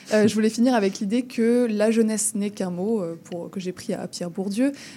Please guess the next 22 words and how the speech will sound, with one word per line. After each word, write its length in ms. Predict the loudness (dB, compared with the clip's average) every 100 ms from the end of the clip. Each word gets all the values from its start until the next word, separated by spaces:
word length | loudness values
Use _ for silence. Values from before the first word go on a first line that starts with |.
| 2
Euh, 240 | 4 4
les 220 | 2 -2
jeunes 180 | 0 2
de 80 | 2
quinze 380 | 0 0 0 0
vingt-neuf 420 | -4 -2 -4 -4
ans 100 | -6
sont 200 | -4 -6
au 80 | -6
nombre 160 | -4
de 120 | -6 -4
un 100 | 2
million 680 | 4 4 4 2 0 -2 0
au 100 | -2
Québec, 480 | 2 0 2 -2 -4
soit 240 | -4 -6
dix-sept 320 | -4 -6 -6
pour 100 | -10
cent 160 | -8 -6
de 60 |
la 80 | -6
population. 680 | -8 -10 -10 -8 -6 -4